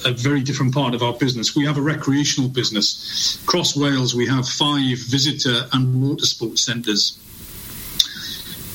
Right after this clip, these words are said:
You can imagine the location of these reservoirs in the main are in some of the most beautiful <laughs> parts of, of, of our country.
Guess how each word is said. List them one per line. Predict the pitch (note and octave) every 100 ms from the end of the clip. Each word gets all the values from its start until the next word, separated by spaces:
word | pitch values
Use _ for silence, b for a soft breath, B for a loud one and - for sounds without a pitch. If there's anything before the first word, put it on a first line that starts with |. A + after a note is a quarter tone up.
| -
You | C#3
can | D#3
imagine | D#3+ E3 D#3
the | C#3+
location | C3+ D3+ C#3+ C#3
of |
these | A#2+ A2+
reservoirs | C3 B2 B2 G#2+ G#2+ A2+
in | C#3
the | B2
main | A#2+ A#2+ A#2
are | A#2
in | A#2 A2+
some | -
of | B2
the | B2
most | A#2+ -
beautiful | D3 C#3 C3 A#2+
<laughs> | -
parts | D3+ B2+ C3
of, | C#3+ B2 D3
of, | C3 C3+
of | C#3+ C3
our | C3 B2+
country. | D3+ C3+ B2+ G#2